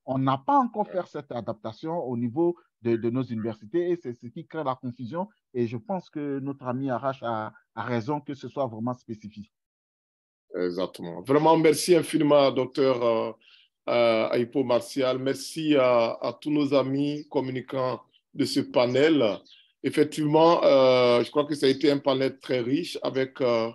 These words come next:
Speaker 2: beaucoup d'idées, euh, pour, euh, vraiment rénover et repenser notre, euh, système d'enseignement supérieur. Et pour compléter, euh, Martial, ce que j'ai vu également en Suède, à, à l'université de Gothenburg,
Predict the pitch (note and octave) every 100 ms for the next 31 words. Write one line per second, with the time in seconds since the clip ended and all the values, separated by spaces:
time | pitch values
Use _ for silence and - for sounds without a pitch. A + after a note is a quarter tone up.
0 | _ _ _ B2 B2 - C#3 C3+ A#2 C#3
1 | D#3+ - - _ - B2+ B2+ B2 A#2+ -
2 | C#3+ B2+ A#2 A#2+ A#2 A#2 A#2 _ _ _
3 | A2 C3+ C3 C3+ D3 B2+ C3+ C3 B2+ A2+
4 | C3 D3 - _ - C3+ B2+ C3 C3+ C#3+
5 | - D3 C#3 C#3 C#3 - A#2+ A2+ - C3
6 | F3+ C3+ A#2 - B2 A2+ A#2 - A2+ A#2+
7 | A2+ B2 D3 D3 _ _ _ D#3 C#3+ D3+
8 | D3 C3+ C#3 C3+ C3+ D3+ D3 B2+ A#2+ A#2
9 | A#2+ - C#3 C3+ F3 F#3+ _ _ _ -
10 | D3 D#3 D3 C3+ D#3 D3+ C#3+ C3+ C#3 C#3+
11 | - C3 - D3+ D#3 C#3 A#2 A2 G#2+ B2
12 | A#2+ B2+ B2 B2 B2 A#2+ C#3 B2 A#2 A2
13 | C#3 C#3 C#3+ C3 C#3+ C3+ G#2+